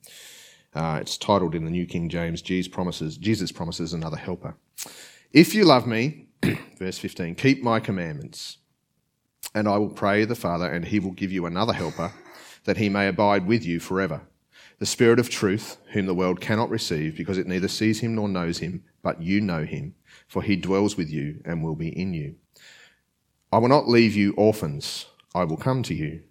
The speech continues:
Indwelling of the Father and the Son. A little while longer, and the world will see me no more." This is Jesus speaking, obviously, "but you will see me.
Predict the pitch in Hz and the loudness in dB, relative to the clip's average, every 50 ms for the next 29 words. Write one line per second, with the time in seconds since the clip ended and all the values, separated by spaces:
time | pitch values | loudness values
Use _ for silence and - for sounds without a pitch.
0 | _ _ _ - 98 101 98 95 101 101 101 104 104 110 101 76 85 - 85 - | _ _ _ -2 -2 0 0 2 2 2 2 2 2 0 0 -2 -4 -6 -8 -2
1 | - 95 92 90 90 90 90 - - - 78 78 78 80 - - - 78 73 78 | 0 2 2 2 0 -2 -4 -6 -8 -8 -8 -6 -6 -8 -8 -8 -8 -8 -8 -10
2 | 90 95 _ _ _ _ _ _ - - - - - - - - _ _ _ - | -12 -14 _ _ _ _ _ _ -18 -16 -16 -18 -20 -20 -20 -20 _ _ _ 4
3 | 107 135 147 160 151 131 127 131 120 110 104 98 95 95 101 92 101 104 107 98 | 8 10 10 12 12 12 10 10 8 6 4 4 4 4 4 4 4 2 2 4
4 | 110 110 113 117 110 95 101 - - - 117 110 104 104 120 143 127 107 92 90 | 6 6 6 6 6 2 0 -2 0 2 4 4 4 4 4 4 4 2 2 0
5 | 87 85 82 87 98 95 90 87 82 - - - 90 82 82 78 - - 80 78 | -2 -2 -2 -4 -4 -6 -8 -10 -12 -10 -6 -4 -4 -4 -4 -8 -8 -8 -8 -8
6 | 78 80 76 76 71 76 - - 78 82 82 90 - 92 104 117 117 107 98 95 | -6 -6 -8 -8 -10 -10 -10 -8 -8 -6 -6 -4 -2 0 2 2 2 2 0 -2
7 | - - 90 82 78 73 71 78 | -2 -4 -6 -4 -4 -6 -8 -10